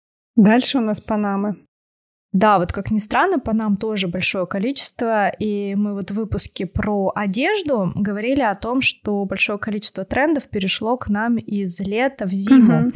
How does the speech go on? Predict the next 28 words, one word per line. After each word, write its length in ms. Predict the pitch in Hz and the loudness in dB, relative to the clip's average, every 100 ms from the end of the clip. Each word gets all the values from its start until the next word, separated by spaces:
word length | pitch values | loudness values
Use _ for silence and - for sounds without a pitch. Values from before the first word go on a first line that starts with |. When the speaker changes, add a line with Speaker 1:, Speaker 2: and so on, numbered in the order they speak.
| - - - | -4 -8 -8
Speaker 2:
Что 180 | - 240 | -6 -6
касается 400 | 247 277 269 262 | -2 -4 -4 -6
аксессуаров, 600 | - - 254 254 262 - | -10 -6 -2 -2 -4 -6
это 240 | 233 - | -6 -6
сложно 600 | 226 - 262 349 403 349 | -6 -2 2 2 2 -2
сказать, 420 | 285 - 240 226 208 | -4 -2 -2 -2 -4
что 160 | - | -4
прям 240 | 196 208 202 | -4 -2 0
перешло, 540 | 220 220 - 226 190 | 0 -4 -2 0 0
потому 340 | 170 - 202 | 0 -2 0
что, 240 | 214 - 196 | 0 -2 -4
ну, 240 | 208 208 | -2 -2
летом 460 | 196 202 202 196 185 | -4 -4 -4 -4 -4
вы 100 | 196 | -6
не 100 | 196 | -4
так 220 | 190 180 | -4 -2
много 200 | 185 180 | -4 -4
аксессуаров 500 | 175 - - 190 185 | -6 -10 -4 -2 -2
носите, 480 | 226 269 320 - - | 0 0 -2 -4 -4
да, 240 | 190 214 | -2 0
что 160 | 247 - | -2 -4
касается, 420 | 202 - 202 196 | -6 -2 -2 -4
там, 380 | 185 180 175 190 | -4 -2 -2 -2
не 80 | 190 | -4
знаю, 280 | 190 170 170 | -2 -2 -2
перчаток 540 | - - 190 170 190 | -4 -2 -2 -2 -4
и 40 | |
шапок, 420 | 202 285 415 285 | 0 2 2 0